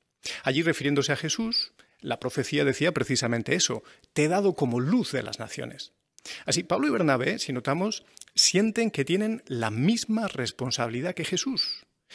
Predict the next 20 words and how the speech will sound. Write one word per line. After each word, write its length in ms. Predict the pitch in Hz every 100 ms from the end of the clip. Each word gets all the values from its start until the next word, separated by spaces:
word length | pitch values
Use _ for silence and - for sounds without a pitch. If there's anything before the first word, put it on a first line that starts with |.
| - - -
Entienden 800 | 127 127 - 277 226 170 220 226
que 160 | -
Jehová 300 | 156 143 160
los 160 | 202 175
ha 40 |
nombrado 520 | 185 160 185 196 220 - - - _ -
para 200 | 139 135
ser 180 | - 233
una 160 | 190
luz 320 | 131 208 254 139
en 120 | 113
la 100 | 120
comunidad. 520 | 123 120 110 110 - _ _ _ - -
Y 80 | 131
hay 60 |
que 80 | 135
decir 340 | 147 160 180
que 300 | - 139 127
esa 180 | 135 151
comunidad 540 | 147 147 147 143 180